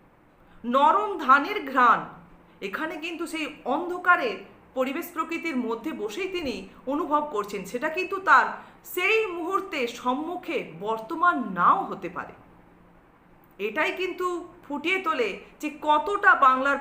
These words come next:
পরিবেশ প্রকৃতির সঙ্গে তিনি একাত্ম হতে পেরেছিলেন। এই সংক্ষিপ্ত কবিতার পরিসরের মধ্যে কবি তার রূপসী বাংলার চিত্রকে আমাদের কাছে যেন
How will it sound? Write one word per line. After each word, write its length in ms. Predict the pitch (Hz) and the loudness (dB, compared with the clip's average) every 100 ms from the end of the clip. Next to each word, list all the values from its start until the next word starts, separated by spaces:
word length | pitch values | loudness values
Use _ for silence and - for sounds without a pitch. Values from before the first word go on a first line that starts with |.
| 262 | -2
পরিবেশ 300 | 262 254 247 254 | -4 -4 -4 -6
প্রকৃতির 400 | 247 247 240 - | -6 -8 -8 -6
সঙ্গে 220 | 220 214 220 | -6 -8 -8
তিনি 140 | 254 247 | -6 -6
একাত্ম 320 | 170 185 185 370 247 | -4 -6 -6 -10 -10
হতে 180 | 170 170 | -10 -10
পেরেছিলেন। 440 | 160 - - 135 - - - - - - - - - - - - - - - - - - - | -12 -12 -14 -18 -18 -20 -20 -20 -20 -20 -20 -20 -20 -20 -20 -20 -20 -20 -20 -20 -20 -20 -6
এই 160 | 240 269 - | -4 -2 0
সংক্ষিপ্ত 440 | 320 370 415 403 415 403 | -2 0 -4 0 -2 0
কবিতার 420 | 330 359 359 381 370 | -4 -2 4 4 2
পরিসরের 480 | 294 302 349 349 330 240 | -4 -4 -4 -4 -4 -4
মধ্যে 360 | 220 196 262 196 - - - - - - | -6 -4 -2 -2 -4 -14 -20 -20 -20 -2
কবি 300 | 254 262 294 196 - - - 220 | 0 2 -2 -8 -14 -20 2 6
তার 200 | 226 302 - - - - - - | 8 6 -2 -14 -20 -20 -20 -4
রূপসী 520 | 277 - 403 427 453 359 254 | -2 0 -2 0 0 4 6
বাংলার 440 | 247 277 339 294 - - | 6 6 6 6 4 -6
চিত্রকে 560 | 294 294 349 381 359 202 - - - - - | -8 -4 -2 0 0 -4 -6 -16 -20 -20 4
আমাদের 480 | 262 320 415 440 427 320 | 6 8 6 6 2 4
কাছে 300 | 269 - 320 208 - - | 4 4 -2 -6 -4 -2
যেন 140 | 320 | 0